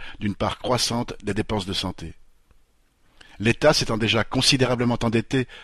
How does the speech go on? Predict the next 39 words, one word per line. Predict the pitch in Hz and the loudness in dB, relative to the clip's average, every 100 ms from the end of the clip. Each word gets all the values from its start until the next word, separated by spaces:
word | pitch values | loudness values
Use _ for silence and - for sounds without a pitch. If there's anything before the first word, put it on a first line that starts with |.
| - | -12
pour | 101 | -2
satisfaire | - 123 127 - 143 | 0 0 0 2 2
les | 107 | 2
besoins | 95 110 117 | 0 0 0
du | 110 | 0
patronat, | 110 - 101 107 120 - - - - | -2 -2 0 0 -2 -8 -20 -20 -10
le | 104 | -4
gouvernement | 123 127 131 139 131 | 0 2 4 4 4
s'adresse | 123 107 104 123 | 2 2 2 2
maintenant | 120 127 127 - | 0 2 2 0
aux | 98 | -2
collectivités | 117 120 - 113 110 110 | 0 0 -2 -4 -2 0
locales | 101 110 113 123 - - - | 0 -2 -2 -4 -8 -20 -8
qui | 117 | 0
dépensent | 117 - 120 98 | 2 4 2 2
déjà | 117 113 | 4 4
beaucoup | 104 120 - 123 123 - - - | 2 -2 -4 -10 -10 -14 -18 -4
pour, | 117 117 | -2 0
entre | 110 104 | -2 -4
guillemets, | 98 101 120 | -4 0 2
le | 107 | 2
soutien | - 104 123 - | 0 2 0 2
aux | 104 | 0
entreprises, | 107 107 - 104 117 123 - - - | 0 -2 -6 -6 -6 -8 -12 -18 -14
pour | - - | -10 -2
qu'elles | 123 | 0
se | - 123 | 2 2
ruinent | 98 120 123 | 2 2 2
pour | 107 | 2
la | 104 | 2
même | 113 104 | 4 2
cause, | 107 110 120 - - - - | 0 -2 -2 -8 -12 -14 -8
quitte | 151 - - | -8 -4 0
à | |
laisser | 110 110 113 | 2 2 2
davantage | 117 123 123 127 113 | 2 2 2 2 2
aller | 117 120 | 2 0
à | 107 | 0
volo | 92 101 104 | 0 0 -2